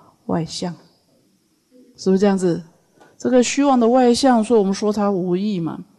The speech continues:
而这个时候是验证了它确实无义。因为它是不是也是会生老病死啊？所有一切也会怎样？成住坏空的。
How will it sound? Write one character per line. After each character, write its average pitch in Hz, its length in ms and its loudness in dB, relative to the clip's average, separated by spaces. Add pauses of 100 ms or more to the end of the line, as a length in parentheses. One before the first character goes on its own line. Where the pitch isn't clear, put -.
(500)
而 190 180 0
这 262 160 -2
个 233 100 0
时 208 180 -4
候 208 380 0 (600)
是 - 200 -4 (280)
验 202 320 0
证 180 260 -6
了 147 180 -12 (120)
它 - 180 -10
确 - 260 -2
实 143 220 -6
无 160 220 -12
义。 180 200 -10 (1900)
因 220 80 2
为 214 60 6
它 226 200 2
是 226 160 -4
不 220 80 0
是 202 120 0
也 170 120 0
是 196 140 -2
会 208 200 0 (100)
生 208 220 -2
老 180 140 0
病 196 220 0
死 170 180 -4
啊？ 147 240 -4 (460)
所 208 160 -2
有 208 120 2
一 196 80 0
切 202 300 0
也 170 140 -2
会 190 260 -2
怎 170 160 -4
样？ 185 240 -2
成 170 260 -4
住 175 200 -4
坏 175 200 -4
空 170 320 -8
的。 - 240 -12